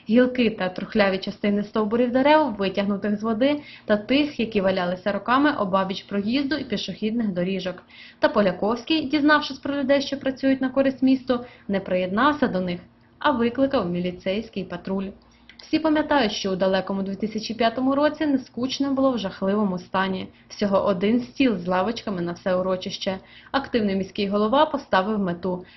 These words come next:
перетворити, правду кажучи, майже дикі хащі та смітники на цивілізовані місця відпочинку.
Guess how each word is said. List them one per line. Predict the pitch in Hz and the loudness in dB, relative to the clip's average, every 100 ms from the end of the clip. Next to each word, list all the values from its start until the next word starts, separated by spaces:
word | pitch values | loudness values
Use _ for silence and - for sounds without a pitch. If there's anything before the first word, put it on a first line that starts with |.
| - | 0
перетворити, | 311 311 311 302 254 - | 4 4 4 2 2 0
правду | 180 196 185 | 0 0 0
кажучи, | 196 202 202 208 208 | 0 0 0 -2 0
майже | 208 214 220 - | 2 2 2 -2
дикі | 196 226 220 180 | 2 2 2 -4
хащі | - 208 208 - | 0 2 2 -2
та | 190 | -6
смітники | 185 208 196 214 208 269 262 | -4 -4 -2 -2 2 2 2
на | 214 | -2
цивілізовані | 214 220 208 196 196 190 190 196 | -4 -2 0 0 2 2 2 -2
місця | 202 - 214 | -4 -4 -4
відпочинку. | 214 - 269 302 277 180 | -4 -6 -4 0 0 -2